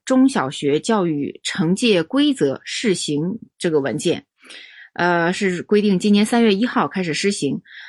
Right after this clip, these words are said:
那么很多老师啊，原来不懂得如何在学校里管教学生，以及在什么样的情况下对学生进行惩戒。那么有了这个文件呢，让老师们也觉得有了一个抓手。那我们这本，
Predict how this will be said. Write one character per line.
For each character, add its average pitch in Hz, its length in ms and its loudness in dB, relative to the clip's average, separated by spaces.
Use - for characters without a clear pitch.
那 254 80 2
么 285 80 4
很 202 160 0
多 220 140 2
老 175 240 2
师 185 240 -4
啊， 170 160 0
原 156 220 0
来 240 100 2
不 277 160 -4
懂 139 240 -2
得 147 160 -6
如 180 220 -2
何 156 240 -2
在 165 120 -4
学 156 160 -8
校 175 140 -4
里 170 80 -2
管 156 300 -4
教 170 180 -2
学 131 180 -6
生， 196 300 -2
以 170 100 -6
及 175 240 0
在 190 220 -2
什 170 160 -4
么 202 80 2
样 269 100 4
的 214 80 2
情 147 240 -4
况 302 220 0
下 160 300 -2
对 160 100 -2
学 160 180 -4
生 180 220 -2
进 175 100 -8
行 180 140 -2
惩 - 220 -8
戒。 - 260 -2
那 269 100 0
么 285 100 6
有 202 120 6
了 175 100 4
这 254 80 2
个 247 100 4
文 170 180 2
件 233 180 4
呢， 180 160 2
让 180 160 0
老 135 100 -2
师 170 160 -4
们 190 140 4
也 143 100 -2
觉 139 160 -6
得 147 200 -2
有 113 160 -4
了 143 80 -4
一 147 80 -6
个 147 220 -4
抓 254 260 0
手。 135 260 -4
那 285 100 2
我 254 60 6
们 208 160 4
这 381 100 4
本， 180 400 0